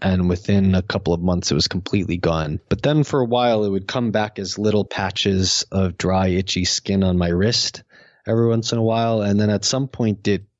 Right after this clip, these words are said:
it shifted to coming back. Now it never comes back on my wrist. If it comes back now, it comes back on my fingers.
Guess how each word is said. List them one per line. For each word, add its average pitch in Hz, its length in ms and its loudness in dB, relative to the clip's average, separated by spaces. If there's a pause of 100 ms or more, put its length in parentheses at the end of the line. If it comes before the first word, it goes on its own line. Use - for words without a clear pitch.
(160)
it 101 160 0
shifted 104 560 -2
to - 100 -4
coming 95 460 -2
back. 95 440 -2 (360)
Now 117 180 2
it 107 80 2
never 104 300 0
comes 92 260 -8
back 92 260 -2
on 92 160 2
my 90 100 2
wrist. 92 280 0 (160)
If 98 100 -2
it 98 80 -2
comes 107 240 0
back 98 480 -2
now, 95 420 2
it 90 140 0
comes 92 240 -2
back 92 300 -2
on 87 60 -2
my 85 100 0
fingers. 90 640 0